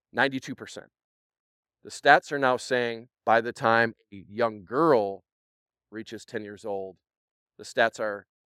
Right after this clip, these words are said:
forty-two percent have already viewed regularly pornography.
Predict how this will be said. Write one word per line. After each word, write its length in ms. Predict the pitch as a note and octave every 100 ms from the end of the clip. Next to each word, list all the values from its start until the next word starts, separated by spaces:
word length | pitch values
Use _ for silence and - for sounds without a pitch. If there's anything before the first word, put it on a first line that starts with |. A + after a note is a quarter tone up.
| _
forty-two 680 | _ - D#3+ E3+ C#3+ - A#2
percent 580 | A#2 - G#2+ F#2+ F2+ _ _ _ _ _ _
have 140 | A2+ A#2
already 440 | B2 C3 B2+ A#2+
viewed 280 | A2 A#2 G#2+
regularly 720 | G2+ C3+ D3 C3 A2+ G#2 G#2
pornography. 720 | G2+ - G2+ G2 F2+ F2+ D#2+